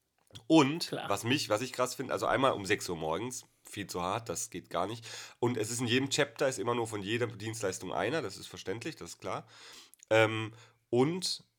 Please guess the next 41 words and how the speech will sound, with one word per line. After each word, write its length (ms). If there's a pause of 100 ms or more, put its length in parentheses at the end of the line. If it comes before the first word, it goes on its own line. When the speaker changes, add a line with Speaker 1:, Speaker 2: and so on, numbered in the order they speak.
(120)
Speaker 1:
äh, 600 (1900)
es 140
kostet 680 (680)
und 280
man 300
darf 400
nicht 320
fehlen. 520 (380)
Man 140
darf, 520
also 180
man 140
muss 560 (420)
da 180
sein. 240 (200)
Und 160
wenn 100
man 140
nicht 180
kann, 240
dann 120
muss 160
man 100
eine 60
Vertretung 400
schicken. 360 (680)
Oder 380
man 240
kann 460
irgendwie 680
ein, 220
zwei 160
Mal 160
im 80
Jahr 160
fehlen, 400
unentschuldigt. 800
Also 120
es 80
ist 60
wirklich, 320